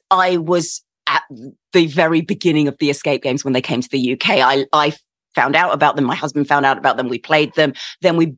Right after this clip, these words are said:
we owned one. So we ran one for a, a year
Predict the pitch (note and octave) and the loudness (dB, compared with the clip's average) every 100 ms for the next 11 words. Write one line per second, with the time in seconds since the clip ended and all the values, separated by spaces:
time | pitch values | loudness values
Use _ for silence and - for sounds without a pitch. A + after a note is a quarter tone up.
0 | _ - E3 E3+ D3+ C#3+ B2 C3+ C3 - | _ -8 0 4 4 2 -2 -6 -8 -12
1 | _ _ - - D3+ D3 C#3+ - D#3+ D#3 | _ _ -2 2 4 4 2 -2 0 2
2 | D#3+ D#3+ C#3 C3 C3+ - D3 C3+ C3+ - | 2 2 0 0 -2 -10 -4 0 0 -2
3 | - D#3 D3 C3 B2+ | -4 0 2 4 2